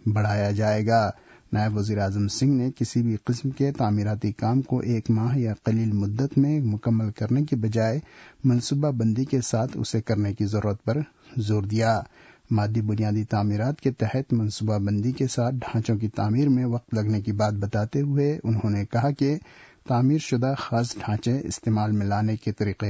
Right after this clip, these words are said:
کار کو آگے بڑھایا گیا ہے۔ نائب وزیر اعظم سنگھ کے ہمراہ چیتون پہنچے وزیر داخلہ رمیش لیکھک نے کہا کہ اہم حزب اختلاف پارٹی نے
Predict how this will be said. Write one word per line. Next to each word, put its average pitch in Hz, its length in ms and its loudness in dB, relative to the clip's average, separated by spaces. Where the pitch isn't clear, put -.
کار 101 180 0
کو 113 320 -2
آگے 107 360 0
بڑھایا 104 400 0
گیا 104 340 0
ہے۔ 120 260 0
نائب 104 260 2
وزیر 104 200 0
اعظم 104 340 0
سنگھ 139 280 2
کے 123 180 0
ہمراہ 110 380 0
چیتون 107 440 0
پہنچے 110 460 0
وزیر 135 320 2
داخلہ 127 320 2
رمیش 117 420 0
لیکھک 117 340 0
نے 107 120 2
کہا 113 260 0
کہ 139 280 2
اہم 127 200 2
حزب 117 320 0
اختلاف 113 420 0
پارٹی 110 320 2
نے 147 240 4